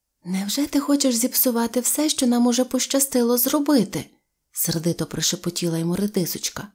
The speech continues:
«Та він уже повірив, що ми справжні розбійники»,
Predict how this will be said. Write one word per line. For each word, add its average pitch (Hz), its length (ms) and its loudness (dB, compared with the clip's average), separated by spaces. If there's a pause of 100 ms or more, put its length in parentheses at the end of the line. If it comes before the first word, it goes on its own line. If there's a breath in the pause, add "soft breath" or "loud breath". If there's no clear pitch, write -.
(840)
«Та 160 80 -8
він 208 220 2
уже 233 180 2
повірив, 240 480 2
що - 180 0
ми 214 120 2
справжні 226 500 2
розбійники», 208 840 0